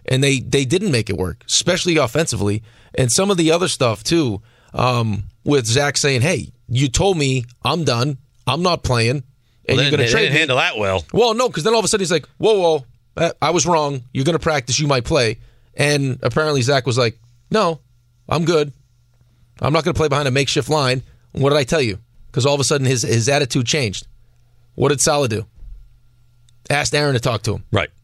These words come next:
Speaker 1: Changed his mind.
Speaker 2: Of course. And he, and he played.
Speaker 1: He ended up playing. Yeah, I guess the concussion and missed the rest of the, the rest of the season. But
Speaker 2: Um, and remember when Rodgers went on McAfee and said, "We, we gotta,
Speaker 1: Yeah.
Speaker 2: you know, winning culture,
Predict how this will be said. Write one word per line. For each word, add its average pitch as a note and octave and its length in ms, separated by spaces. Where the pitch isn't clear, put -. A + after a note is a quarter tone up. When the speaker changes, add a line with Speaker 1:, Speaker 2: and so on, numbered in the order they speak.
Speaker 1:
Changed D#3 260
his D3+ 120
mind. B2 400
Speaker 2:
Of G#2+ 120
course. B2+ 200
And B2 120
he, D3 60
and B2+ 120
he C#3+ 40
played. G#3+ 380
Speaker 1:
He D3 160
ended E3 160
up F3 120
playing. F3 400
Yeah, D3+ 140
I D3 40
guess C#3+ 160
the D#3+ 80
concussion C#3 380
and C3+ 80
missed C3+ 160
the C3+ 80
rest B2 160
of B2 80
the, A2 160
the C3+ 160
rest C3 200
of A#2+ 40
the A2+ 40
season. A#2+ 360
But G2+ 180
Speaker 2:
Um, B2+ 560
and C#3 120
remember D#3+ 360
when D#3 140
Rodgers C3+ 340
went B2+ 140
on A#2 120
McAfee B2 580
and A2+ 160
said, G2+ 280
"We, G2+ 160
we G#2+ 120
gotta, G2 220
Speaker 1:
Yeah. F#2 100
Speaker 2:
you G#2 100
know, F#2+ 120
winning G#2 280
culture, A2+ 760